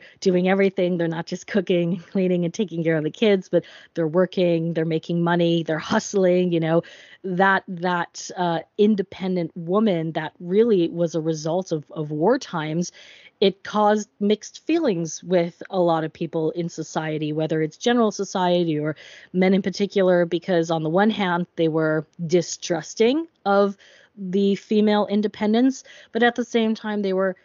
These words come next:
drawn to their, their, uh, you know, they were drawn into the allure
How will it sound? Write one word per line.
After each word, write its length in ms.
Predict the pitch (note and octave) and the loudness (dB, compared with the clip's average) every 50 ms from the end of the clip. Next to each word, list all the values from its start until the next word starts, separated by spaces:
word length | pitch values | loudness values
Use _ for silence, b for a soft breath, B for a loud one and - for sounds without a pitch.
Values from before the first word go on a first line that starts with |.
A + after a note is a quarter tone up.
| b b - E3 | b b -16 -12
drawn 880 | D3+ D#3 F3 D#3 E3+ E3+ F3 G3+ G#3 G3+ F3+ E3+ E3 E3+ E3+ E3 E3 - - _ _ | -8 -8 -4 -2 0 0 2 2 2 2 2 0 -2 -2 -4 -4 -6 -8 -14 _ _
to 400 | - - F#3+ F3 E3+ E3+ E3+ E3 | -8 -4 -2 0 2 2 2 0
their, 520 | D3+ D#3+ E3 D#3+ D#3+ D#3 D#3+ D#3+ E3+ E3 - _ | 0 0 0 2 2 0 0 -2 -2 -4 -8 _
their, 580 | E3 E3 E3+ E3 D#3+ D#3 D#3 D#3 D#3 D#3 D#3 - _ E3+ | -4 -2 0 0 0 0 -2 -2 -4 -4 -8 -10 _ -8
uh, 200 | D#3 - - D#3+ D#3 D3+ - | -8 -8 -8 -12 -18 -18 -6
you 160 | F#3 F3+ D#3+ | -4 -2 -2
know, 180 | D#3 D#3 D3+ - - - - - | 0 -2 -2 -4 -6 -14 -14 -4
they 120 | - F#3 F3+ | 0 2 4
were 120 | F3 F3 | 4 2
drawn 380 | E3 E3+ - G3 G3 G3+ G3+ G3+ | 0 -2 -2 0 2 2 4 2
into 200 | G3+ F#3 - F#3 | 2 0 -2 -4
the 140 | E3+ F3+ F3+ | 0 2 2
allure 600 | E3 E3 E3+ E3+ F3+ G3 G#3+ G3+ F3+ E3+ E3 | 2 2 4 4 6 6 6 6 4 2 2